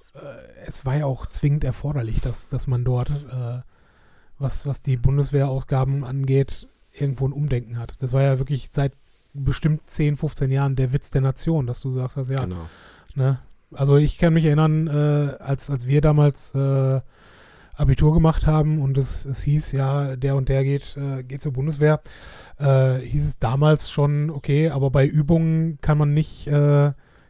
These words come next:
Speaker 1: kann man nicht mit, äh, Platzpatronen oder, oder mit, äh, scharfer Munition arbeiten, weil nicht genug Munition da ist. Ja.
Speaker 2: Ja, nur, wir, also, wie gesagt, bei mir ist es auch schon, weil das hat jetzt vierzehn Jahre her.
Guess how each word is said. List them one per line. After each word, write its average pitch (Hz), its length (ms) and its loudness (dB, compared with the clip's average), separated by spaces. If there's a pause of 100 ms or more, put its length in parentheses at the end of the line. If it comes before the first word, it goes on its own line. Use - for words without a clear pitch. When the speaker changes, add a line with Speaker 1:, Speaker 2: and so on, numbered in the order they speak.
Speaker 1:
kann 147 120 2
man 147 80 4
nicht 147 160 4
mit, - 480 0
äh, 131 320 -2
Platzpatronen 156 680 2
oder, 143 400 4
oder 135 180 0
mit, - 420 -4
äh, 135 100 -4
scharfer 147 280 2
Munition 143 600 2
arbeiten, 151 600 2
weil 143 340 0
nicht 143 260 -4
genug 143 180 -4
Munition 143 400 -2
da 113 160 -8
ist. 110 160 -18 (1040)
Ja. 131 80 -4
Speaker 2:
Ja, 104 160 -2
nur, 107 380 -2 (260)
wir, 95 320 -6 (160)
also, 90 200 -6
wie - 680 -20
gesagt, 87 180 -8
bei 80 80 -6
mir 90 140 -2
ist 90 80 -4
es 90 120 -4
auch 107 200 -2
schon, 110 420 -4 (140)
weil 90 120 -10
das 85 140 -10
hat 95 100 -6
jetzt - 280 -10
vierzehn 90 360 -6
Jahre 90 280 -4
her. 107 320 -6